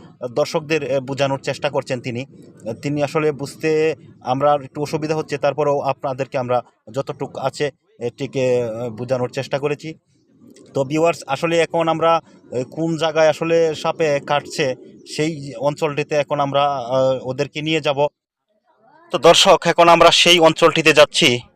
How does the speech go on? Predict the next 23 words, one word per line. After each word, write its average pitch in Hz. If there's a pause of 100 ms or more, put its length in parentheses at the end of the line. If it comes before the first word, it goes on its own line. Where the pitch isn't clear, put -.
(260)
আসলে 151
এটাই 147
হচ্ছে 147
ও-, 135 (180)
এনামুল 139
ব্যাপারীর 135
বাড়ি। 123 (420)
বাড়ির 135
ভিতর 131
দিয়েই 139
আমরা 127
যাচ্ছি। 131
আর 131
আমার 135
সোজা 143
যে 143
একটি 143
টিন 139
শেড 139 (480)
ঘর 127
দেখতে 139
পাচ্ছেন, 127 (420)
এই, 127